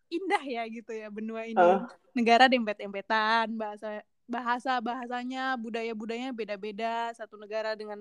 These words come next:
Speaker 1: negara lainnya.
Speaker 2: Mm-mm.
Speaker 1: Banyak bangunan tua, terus tapi gue malah nyasar di Aussie.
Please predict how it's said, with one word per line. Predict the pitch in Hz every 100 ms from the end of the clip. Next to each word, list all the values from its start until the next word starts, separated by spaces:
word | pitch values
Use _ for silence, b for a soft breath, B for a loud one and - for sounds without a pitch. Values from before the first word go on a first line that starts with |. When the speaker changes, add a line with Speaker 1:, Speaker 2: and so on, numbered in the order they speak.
| 208
Speaker 1:
negara | 214 208 214 208
lainnya. | 214 226 233 240 233 233 _ _ _ -
Speaker 2:
Mm-mm. | 233 202 196 196
Speaker 1:
Banyak | 254 254 -
bangunan | 240 226 226 226 226
tua, | 247 247 240 240 240 247 240 _ _ -
terus | 226 240 - - _ _ _ _ _ _
tapi | - 240
gue | 277 311
malah | 294 262
nyasar | 254 269 254
di | 226 240
Aussie. | 220 247 240 220